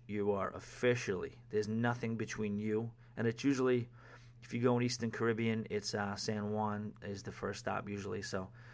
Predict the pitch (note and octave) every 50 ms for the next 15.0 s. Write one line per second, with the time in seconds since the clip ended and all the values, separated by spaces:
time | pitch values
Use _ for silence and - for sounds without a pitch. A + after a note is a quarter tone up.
0 | - - - - - - - - - - F#2+ F#2 F2+ G2+ A2 - - A#2+ - -
1 | - A#2 A2+ - - A2 G#2 G2 - A2 G#2+ G2+ G2 F#2+ F#2+ G2+ G#2 G#2 G2+ G2+
2 | G2 F#2+ G#2 G#2+ A2 G#2+ A2 - C3+ B2 A#2+ - A#2 G#2 - - A2 G#2+ G2+ G2+
3 | G#2+ A#2 B2 A#2+ A2 G#2 G#2 - - G#2 G#2+ G#2+ G#2+ G#2+ G#2+ G2+ - - G#2 G2+
4 | G2+ G2 G2+ G2+ - F#2+ G2 G2 - - - - - - - - - - F#2 F#2+
5 | G2 G2 F#2+ F#2 - - - F#2 F#2 F#2+ F#2 - - - G2 F#2+ G#2 G#2 G2 F#2+
6 | - - - - G#2+ G2+ F#2 F#2 - - - - - - - - - - - C#3+
7 | C#3+ C#3+ C#3+ C#3+ A#2+ D3 E3+ F3 F3 E3 D#3 D3 C3+ - - D3 D3 D3 - -
8 | C#3 D3 C#3 C#3+ C#3 C3+ - - C#3 C3+ C3 B2 - C3+ B2+ A#2+ - - - C#3+
9 | C3 C3+ C#3 B2 B2 B2+ B2 B2+ B2 A#2 A2+ - - A2 A2+ A#2 A#2+ A#2+ A#2+ A#2
10 | A#2 A#2+ A#2+ B2 A#2+ - - A2 G#2+ G#2 G#2 G#2+ - - - - - C3+ B2+ B2+
11 | B2 - - A#2 A#2 A#2 - A#2+ A2+ G#2 A2 A2+ A2+ A2+ A2+ A2 G#2+ - - -
12 | A2+ A2 - - A2+ A#2+ B2 B2 - - - G2+ G2+ G2 G#2 G#2 G#2+ A#2+ B2+ B2+
13 | - - C#3+ C3 A#2 F#2 - - - C3 C3+ B2+ C3 B2+ B2+ B2 - B2 A#2+ B2
14 | B2+ B2+ B2+ A#2+ A#2 A#2 - A#2+ B2 B2 A#2 A#2 A2+ A2+ A2 - - F#2 -